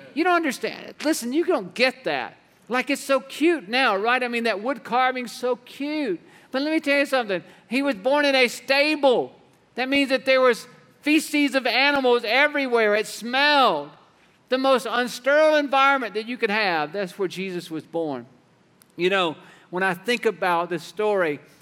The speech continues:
I try to, like, you know, what did Joseph feel? And I don't understand everything that Joseph felt.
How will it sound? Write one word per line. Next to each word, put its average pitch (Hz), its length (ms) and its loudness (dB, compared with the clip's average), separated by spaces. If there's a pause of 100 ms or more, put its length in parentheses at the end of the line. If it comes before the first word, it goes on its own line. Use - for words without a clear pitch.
(460)
I 185 120 -2
try 233 360 -2
to, 226 120 2
like, 185 280 0
you 214 80 -8
know, 202 160 0
what 240 200 0
did 226 120 -6
Joseph 180 480 -2
feel? 180 600 0 (440)
And 147 140 -8
I 220 80 2
don't 269 180 0
understand 226 600 -2
everything 196 400 -2
that 170 120 -6
Joseph 175 380 -6
felt. 151 360 -4